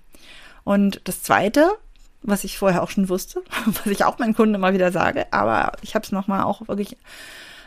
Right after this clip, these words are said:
eben selbst richtig fühlen dürfen. Ein Podcast braucht, wie jedes Produkt, Zeit und Ausdauer. Ja, es ist wirklich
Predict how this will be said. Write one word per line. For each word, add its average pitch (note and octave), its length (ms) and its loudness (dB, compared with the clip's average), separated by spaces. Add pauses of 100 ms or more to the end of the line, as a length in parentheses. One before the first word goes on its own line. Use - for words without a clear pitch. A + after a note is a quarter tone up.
(180)
eben G3+ 380 4
selbst G3 460 0
richtig A3+ 360 -2
fühlen C4 500 6
dürfen. G3+ 540 2 (1040)
Ein G#3 180 4
Podcast A#3+ 560 0
braucht, G#3+ 640 4
wie F3+ 200 0
jedes F3+ 220 -2
Produkt, - 580 -2 (320)
Zeit G3 380 0
und A3 200 -2
Ausdauer. - 640 0 (280)
Ja, G3+ 280 0 (400)
es G#3+ 180 0
ist G#3 340 -4
wirklich A#3 800 4